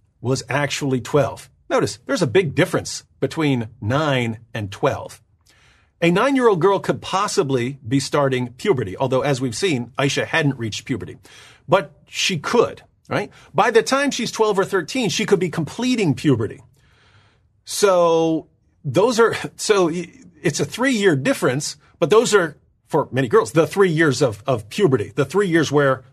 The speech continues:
their hips widen and their breasts develop. So there would be a world of difference between a nine-year-old girl and a twelve-year-old girl, even if Mary had been twelve. And when we factor in that it wouldn't matter because we're not talking about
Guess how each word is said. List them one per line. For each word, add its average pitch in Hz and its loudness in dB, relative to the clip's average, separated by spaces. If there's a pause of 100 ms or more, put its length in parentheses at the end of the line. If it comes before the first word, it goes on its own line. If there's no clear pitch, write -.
their 135 2
hips - -4
widen 120 -2
and 120 -4
their 117 2
breasts 117 -4
develop. 110 -4 (220)
So 160 0
there 208 0
would 202 2
be 170 0
a 151 4
world 156 4
of 123 0
difference 120 -2
between 127 -4
a 110 -4
nine-year-old 123 0
girl 110 0 (420)
and 131 -2
a 110 -4
twelve-year-old 120 0
girl, 98 -6 (180)
even 180 0
if 156 -2
Mary 143 0
had 156 -2
been 110 0
twelve. 98 -6 (180)
And 220 0
when 185 2
we 165 0
factor 180 -2
in 165 -2 (240)
that 143 0 (600)
it - -8
wouldn't 139 0
matter 165 0
because 127 -2
we're 120 -2
not 143 0
talking 160 0
about 113 0